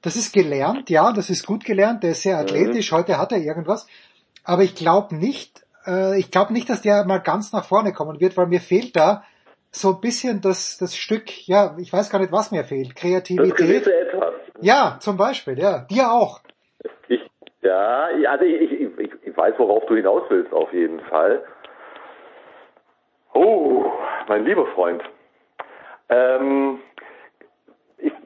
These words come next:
Speaker 2: eins sollten wir, glaub ich, nicht vergessen, ganz grundsätzlich, äh, in welcher Saisonphase wir uns befinden. Und Felix gehört ja auch zu den Vielspielern.
Speaker 1: Ja.
Speaker 2: Ja? Und, ähm, ich finde, man sieht's nicht nur bei ihm, dass es jetzt November ist.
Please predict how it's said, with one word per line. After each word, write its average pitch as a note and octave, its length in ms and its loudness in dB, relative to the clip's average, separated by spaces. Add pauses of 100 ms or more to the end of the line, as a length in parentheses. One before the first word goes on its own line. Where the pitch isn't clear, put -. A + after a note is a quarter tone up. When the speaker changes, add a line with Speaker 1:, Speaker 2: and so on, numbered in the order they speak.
Speaker 2:
eins G#3 220 0
sollten G#3+ 180 2
wir, F#3 80 0
glaub E3 160 2
ich, D#3 80 0
nicht F#3 120 -4
vergessen, D3 380 0
ganz C3+ 180 0
grundsätzlich, - 680 -2 (560)
äh, A2 280 2
in A#2+ 100 -4
welcher C#3+ 200 2
Saisonphase G#2+ 680 0
wir F#2 120 0
uns F2+ 180 -4
befinden. F2+ 540 -8 (300)
Und A#2 200 0
Felix D3+ 400 2
gehört C3+ 240 2
ja A#2 120 6
auch A2 260 2
zu - 80 0
den B2 160 2
Vielspielern. G#2+ 720 -2 (100)
Speaker 1:
Ja. D3+ 220 -6
Speaker 2:
Ja? - 300 0 (640)
Und, C3 460 0 (220)
ähm, B2+ 520 4
ich - 120 -8 (120)
finde, F3 260 2
man C#3+ 180 0
sieht's D#3+ 200 0
nicht F3 160 0
nur D3 140 2
bei B2 140 4
ihm, G2 320 -2 (480)
dass A2 180 2
es G#2+ 120 -4
jetzt A2+ 240 0
November G2+ 480 2
ist. - 180 -4